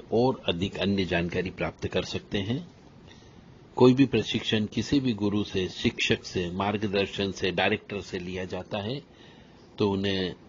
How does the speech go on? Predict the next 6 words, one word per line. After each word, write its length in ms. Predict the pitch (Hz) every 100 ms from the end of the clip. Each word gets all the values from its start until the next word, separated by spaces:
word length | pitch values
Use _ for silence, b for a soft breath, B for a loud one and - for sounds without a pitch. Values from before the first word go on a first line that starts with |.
| -
उचित 440 | 139 - - - - - - - -
दक्षिणा 520 | 92 95 - 104 98
भी 160 | 90 98
देना 260 | 85 80
होती 320 | 78 - - -
है। 200 | -